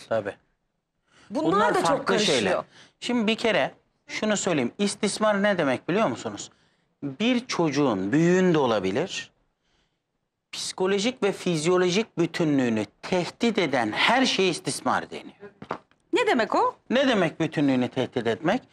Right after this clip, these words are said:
Speaker 1: Bir kişiye gelip bir şey yapacaksın, onun psikolojisini bozacaksın. Buna istismar deniyor.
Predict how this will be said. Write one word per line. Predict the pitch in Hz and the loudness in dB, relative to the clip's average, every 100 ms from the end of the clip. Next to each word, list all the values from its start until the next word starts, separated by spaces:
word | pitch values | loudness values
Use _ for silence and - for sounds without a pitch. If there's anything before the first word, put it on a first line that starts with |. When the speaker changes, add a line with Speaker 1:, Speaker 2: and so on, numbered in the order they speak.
| - _ - | -20 _ -2
Speaker 1:
Bir | 226 247 | 0 0
kişiye | - 185 - 165 | 0 0 2 2
gelip | 160 208 196 - | 2 0 -2 -2
bir | 175 | -2
şey | - 254 | 0 2
yapacaksın, | 190 - 131 113 110 - 196 269 269 _ _ _ | 2 0 -4 -2 -6 -4 0 0 -2 _ _ _
onun | 247 262 220 | 0 2 0
psikolojisini | - - 233 202 - 220 | -4 -2 -2 0 0 0
bozacaksın. | 190 156 143 120 - 143 160 | 2 0 -2 -2 -2 -2 0
Buna | 208 202 | 2 2
istismar | - 180 - 135 135 117 - | 0 -4 -6 -6 -2 -2 -2
deniyor. | 85 | -8